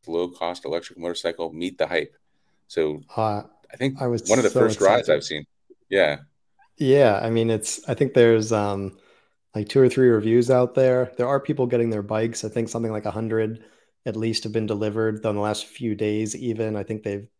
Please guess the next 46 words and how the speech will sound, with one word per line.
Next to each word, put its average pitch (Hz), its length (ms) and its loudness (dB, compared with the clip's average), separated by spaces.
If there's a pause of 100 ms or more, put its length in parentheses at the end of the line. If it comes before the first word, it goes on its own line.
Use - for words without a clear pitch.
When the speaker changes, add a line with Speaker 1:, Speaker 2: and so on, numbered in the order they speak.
(100)
Speaker 2:
started 104 340 -6
delivering, 104 640 -6
uh, 110 420 -10
many 110 300 -6
more 104 180 -2
bikes, 107 480 -4 (300)
including 107 500 -2 (160)
different 107 260 -6
colors 107 400 -4
that 107 100 -8
were 104 100 -8
further 104 300 -6
down 101 220 -4
the 101 80 -6
line. 110 460 -6 (320)
But, - 300 -6
um, 104 540 -4 (340)
this 143 200 2
was, 113 380 -2 (340)
like, 113 260 -14 (320)
so 139 500 -2
long 113 480 0
in 107 100 -4
the 104 80 -4
making, 107 600 -2 (400)
uh, 101 300 -6
this 107 260 -4
review. 107 640 -4
And 104 440 -8 (200)
so - 160 -8
I 110 80 -2
was 110 100 -8
super 123 240 -2
excited 107 360 -2
to 110 60 -8
finally 113 360 -4
get 107 100 -2
on 104 120 -4
the 101 60 -6
bike. - 340 -8
Now, 117 100 -4
I 113 80 -2
only 131 240 0
rode 117 240 2
it 117 140 -2
for 104 400 -6